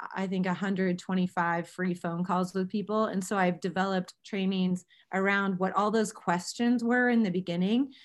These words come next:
because more important to me than whether you work with me or not is that you just get going, because people find every reason that, like we talked about, the job security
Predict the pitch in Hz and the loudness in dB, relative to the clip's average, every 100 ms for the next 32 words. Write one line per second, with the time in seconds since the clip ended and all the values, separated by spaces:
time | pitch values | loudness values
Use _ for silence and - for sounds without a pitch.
0 | - - 202 233 208 196 190 - 220 302 | -16 -8 -4 0 2 2 0 2 4 4
1 | 330 285 262 226 233 240 226 214 202 196 | 4 4 2 2 2 4 4 2 0 0
2 | 190 196 175 190 196 190 196 185 180 165 | 0 -2 -2 -2 -2 -2 0 2 2 2
3 | 190 196 196 202 185 196 185 185 - 180 | 0 -2 -6 -6 -4 -2 -2 -2 -4 -2
4 | - 175 165 165 156 - 180 _ - _ | -2 -6 -4 -6 -8 -10 -14 _ -20 _
5 | 202 190 196 190 247 233 240 240 208 196 | -6 -2 -2 0 -2 0 0 0 0 0
6 | 185 190 185 175 175 196 202 190 175 185 | 0 0 0 0 -2 -2 0 0 -2 -2
7 | 180 180 180 175 175 156 175 175 165 165 | -2 -2 -4 -4 -4 -6 -6 -6 -6 -8
8 | 185 - 247 247 226 220 | -12 -4 0 2 2 0